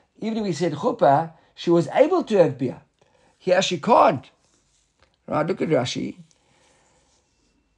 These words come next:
Uh, pirsa nida, upiresh ben Now he dies. So they have chuppah,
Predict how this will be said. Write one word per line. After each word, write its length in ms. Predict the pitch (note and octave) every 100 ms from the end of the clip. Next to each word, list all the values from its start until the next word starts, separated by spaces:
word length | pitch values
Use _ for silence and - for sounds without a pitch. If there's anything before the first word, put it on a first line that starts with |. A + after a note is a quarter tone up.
| _ _ _ _ -
Uh, 120 | B2+
pirsa 420 | C3+ G#3+ G#3 - F3
nida, 400 | E3 E3 G#3 - D#3+
upiresh 580 | C#3 F3+ F3 B3 A#3+
ben 220 | G#3 G#3+ F#3 F3+ F#3+ - - _ _ _ _ _ _ _ _ _ _ -
Now 160 | D#3+ G3+
he 100 | F3+
dies. 420 | F#3 F3+ F3 E3 _ _ _ _ _ _
So 100 | -
they 80 | D3
have 100 | C#3
chuppah, 560 | G#3+ A#3 B3 A#3+ -